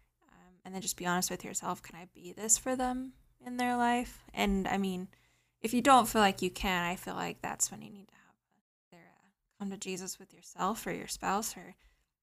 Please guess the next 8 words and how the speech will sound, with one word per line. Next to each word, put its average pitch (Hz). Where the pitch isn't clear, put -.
meaning 214
I 185
either 190
need 185
to 190
set 185
boundaries 190
so -